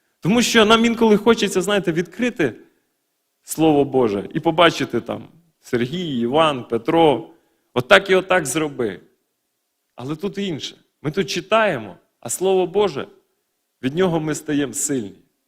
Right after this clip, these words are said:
Знаєте, від нього ми виходимо потім. І в нас з'являється мудрість, сила, мудрість приймати правильні рішення, мудрість рухатися в правильному напрямку, по дорогах Господніх.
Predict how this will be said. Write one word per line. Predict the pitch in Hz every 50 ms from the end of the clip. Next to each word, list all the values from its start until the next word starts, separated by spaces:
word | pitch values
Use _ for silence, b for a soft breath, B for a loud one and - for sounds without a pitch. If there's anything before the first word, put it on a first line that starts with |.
| _ _
Знаєте, | 127 160 170 160 - 127
від | 123 147 151
нього | 190 202 180 180
ми | 170 175 170
виходимо | 160 170 165 - - 190 165 156 135 123 110
потім. | - 110 104 - - _ _ _ _ _ _ _ _ _ _ _ _ _ _ -
І | 117
в | 127
нас | 143 143 135
з'являється | 120 127 131 127 131 127 117 110 101 - - 107
мудрість, | 110 123 156 170 165 143 127 127 - - - _ _ _ _ _ _ _ _
сила, | - - - - 180 175 170 156 139 113 101 98 - - _ _ _ _ _ _ _ _ -
мудрість | 151 190 220 175 196 196 196 -
приймати | - 190 185 180 185 180 175 - 147 -
правильні | - - 160 170 170 160 151 151 147 143
рішення, | 139 135 131 123 - - 113 110 104 95 90 - _ _ _ _ _ -
мудрість | 131 170 226 233 196 214 214 170 - - - - _ _
рухатися | 131 139 165 208 220 - - 185 - 175 165 - 160 135
в | 117
правильному | - - 160 185 190 175 165 156 147 143 139 139 135
напрямку, | 135 131 123 113 - - 104 95 95 - _ _ _ _ _ _ _ _ _ _ _
по | - 135
дорогах | 131 139 160 175 180 165 156 139 127
Господніх. | 135 127 - - - 117 104 95 80 - -